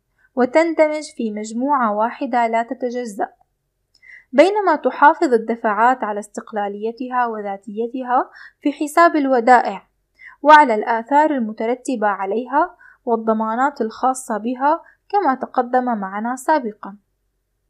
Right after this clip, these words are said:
وينتج عن ذلك أن كل دفعة يمكن أن تكون موضوع نزاع مستقل ودعوى خاصة بها،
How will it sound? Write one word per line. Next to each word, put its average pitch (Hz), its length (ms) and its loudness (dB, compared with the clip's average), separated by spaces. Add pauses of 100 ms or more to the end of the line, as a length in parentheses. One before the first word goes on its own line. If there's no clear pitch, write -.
(1200)
وينتج 370 500 4
عن 233 240 -4
ذلك 233 440 2 (280)
أن 262 220 0
كل 381 400 2
دفعة 240 360 0
يمكن 302 440 -2
أن 214 160 -8
تكون 262 440 -2
موضوع 214 380 -2
نزاع 214 420 -2
مستقل 240 680 -2 (260)
ودعوى 277 520 6
خاصة 254 560 0
بها، 277 400 -4